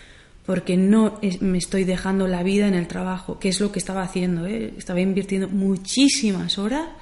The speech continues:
y dejando mi vida en el, en el trabajo, y eso no es éxito.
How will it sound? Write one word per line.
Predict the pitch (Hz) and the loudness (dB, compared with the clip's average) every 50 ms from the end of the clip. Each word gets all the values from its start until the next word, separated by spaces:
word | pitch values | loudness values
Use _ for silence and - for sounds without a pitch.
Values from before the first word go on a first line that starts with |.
| - - - - - - - - - - - - - - - - - | -20 -20 -20 -20 -20 -20 -20 -20 -20 -20 -20 -20 -20 -20 -12 -4 0
y | 226 190 | 2 2
dejando | 175 180 175 - 185 190 202 | 2 2 0 0 0 2 4
mi | 202 202 190 180 | 4 4 4 2
vida | 185 185 202 202 | 2 2 2 2
en | 196 185 | 2 0
el, | 180 175 170 - - | 0 -2 -2 -2 -2
en | 185 | -2
el | 175 170 | -4 -2
trabajo, | - 180 185 180 - 185 | -2 -2 -4 -2 -2 0
y | 180 175 202 | 2 4 4
eso | 202 202 - - 214 | 4 4 4 4 4
no | 202 196 190 | 4 4 4
es | 185 180 - | 2 0 -2
éxito. | 170 165 - - 180 175 - | -6 -6 -6 -8 -8 -8 -12